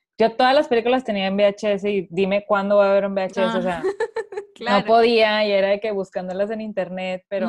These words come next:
Speaker 2: Mm,
Speaker 1: gracias
Speaker 2: es
Speaker 1: a Dios Netflix hizo este maravilloso trabajo de poner
Speaker 2: Sí.
Speaker 1: todas.
Speaker 2: Sí, bueno, es que eso inclusive está bueno que lo menciones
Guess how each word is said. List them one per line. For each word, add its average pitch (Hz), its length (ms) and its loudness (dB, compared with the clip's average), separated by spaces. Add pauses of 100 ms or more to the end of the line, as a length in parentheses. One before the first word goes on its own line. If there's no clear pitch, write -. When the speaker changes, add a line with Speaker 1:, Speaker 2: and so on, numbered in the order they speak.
Speaker 2:
Mm, 220 380 -8
Speaker 1:
gracias 185 220 -2
Speaker 2:
es 247 60 -2
Speaker 1:
a 226 60 4
Dios 208 260 0
Netflix 196 520 -8
hizo 202 520 -10
este 190 260 -20
maravilloso 190 520 -12
trabajo 180 320 -20 (380)
de 185 100 -10
poner 185 280 -6
Speaker 2:
Sí. 330 140 -4
Speaker 1:
todas. 190 560 -4 (1500)
Speaker 2:
Sí, 285 260 -8
bueno, 254 400 -4
es 214 180 -12
que 226 280 -8
eso 339 280 -10
inclusive 226 920 -10
está 202 200 -10
bueno 269 220 -6
que 233 60 -8
lo 202 120 -10
menciones 220 520 -12